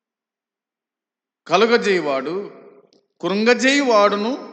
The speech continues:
లేవనెత్తువాడును ఆయనే అనంది.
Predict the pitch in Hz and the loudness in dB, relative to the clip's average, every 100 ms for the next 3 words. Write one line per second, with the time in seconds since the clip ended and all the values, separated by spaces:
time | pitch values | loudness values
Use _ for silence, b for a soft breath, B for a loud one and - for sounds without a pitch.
0 | - - 123 143 196 233 262 254 254 220 | -20 -18 -8 -2 0 2 0 -2 -2 0
1 | 185 175 170 180 - 139 165 180 - - | 0 -4 -8 -10 -10 -8 -6 -10 -14 -20
2 | _ _ _ _ 123 113 92 | _ _ _ _ -16 -16 -16